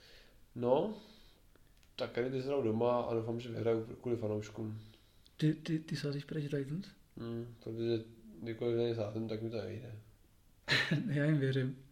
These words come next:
Speaker 2: Já věřím tomu, že Tannehill to natáhne tu sérii.
Speaker 1: Dobře.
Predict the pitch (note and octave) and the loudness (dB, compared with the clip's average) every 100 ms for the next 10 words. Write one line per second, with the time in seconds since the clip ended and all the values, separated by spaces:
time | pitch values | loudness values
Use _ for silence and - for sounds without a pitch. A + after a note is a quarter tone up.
0 | F#3 A3+ A#3 - D#3 D#3 E3 D3+ D3+ D#3 | -8 -6 -6 0 4 4 4 4 4 4
1 | D3 C#3+ C#3+ C#3+ C#3+ C#3+ C#3 C#3 C3+ C#3 | 4 4 4 2 2 4 4 4 2 0
2 | C3+ - - - D#3 C#3 C#3 C3+ C3+ - | -2 -14 -16 -6 -2 0 0 0 -6 -14
3 | - - - - - - | -20 -12 -12 -12 -14 -8